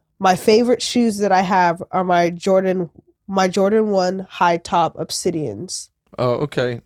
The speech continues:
Speaker 1: Those are my favorites.
Speaker 2: All right, good. Dior's a bit of a sneakerhead. Uh, and, yeah, no, those are all good ones. All right, last one.
Speaker 1: Victor says, "Will you come to his birthday bash?"
Speaker 2: I, l-, no, you know, Victor, it's too little, too late.
Speaker 1: No, how do you know he's not having another one?
Speaker 2: Come to my birthday, please.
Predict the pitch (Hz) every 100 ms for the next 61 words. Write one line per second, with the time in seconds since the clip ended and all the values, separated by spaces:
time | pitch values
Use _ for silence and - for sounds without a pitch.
0 | - 190 185 175 160 156 165 170 147 -
1 | - - - 165 269 285 - 175 - 147
2 | 165 196 226 208 196 180 151 - 156 135
3 | 120 101 98 _ _ _ _ _ _ _
4 | - 131 123 113 110 101 92 95 _ _
5 | _ - 135 127 120 117 113 110 104 185
6 | 151 117 147 117 127 131 139 139 131 156
7 | 117 104 - 170 160 151 165 156 156 120
8 | 104 - - - _ _ _ - 208 226
9 | - 214 - 196 185 208 202 - 208 190
10 | 180 175 185 180 165 165 165 151 170 -
11 | 160 139 160 139 175 175 123 170 185 180
12 | 202 202 196 185 170 139 147 127 143 208
13 | 208 208 190 - 190 202 180 143 320 339
14 | 320 370 381 370 359 320 311 302 302 285
15 | 247 254 269 214 170 160 - 180 180 175
16 | 175 156 170 160 180 165 - 190 165 139
17 | -